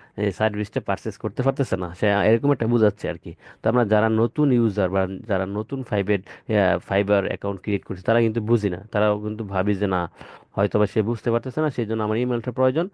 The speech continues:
আমি ইমেলটা তার ইনবক্সে সেন্ড করে দিই। তো যার ফলে যদি আমরা যদি সেন্ড করে দেই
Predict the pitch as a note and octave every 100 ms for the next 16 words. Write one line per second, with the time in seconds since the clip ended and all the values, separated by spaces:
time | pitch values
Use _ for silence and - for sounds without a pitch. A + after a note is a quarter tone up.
0 | - - - G#2+ - B2 A#2+ A#2+ - G#2+
1 | A2 - B2 A#2 - C#3 - G#2 F#2 F2
2 | E2+ E2 - - _ G2+ F#2+ G#2+ A#2 C3
3 | B2 B2 C3 C3 C3 A#2 A#2+ B2+ C#3+ D3
4 | B2+ A2